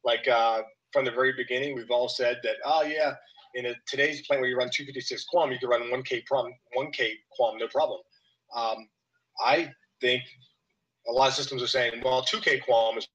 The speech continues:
probably gonna be okay for most of my modems. Look at my M E Rs." I'm almost leaning towards four K quam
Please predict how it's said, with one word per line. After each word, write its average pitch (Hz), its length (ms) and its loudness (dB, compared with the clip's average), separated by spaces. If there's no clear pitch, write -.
probably 110 220 -2
gonna 104 140 -4
be 104 160 -6
okay 123 320 -4
for 127 80 -6
most 123 240 0
of 113 60 -12
my 107 80 0
modems. 107 360 -6
Look 120 160 -6
at 104 60 -10
my 104 180 -8
M 104 100 -8
E 107 60 -6
Rs." 123 320 2
I'm 196 140 2
almost 143 320 2
leaning 135 260 0
towards 131 260 -2
four 233 240 2
K - 280 0
quam 113 260 0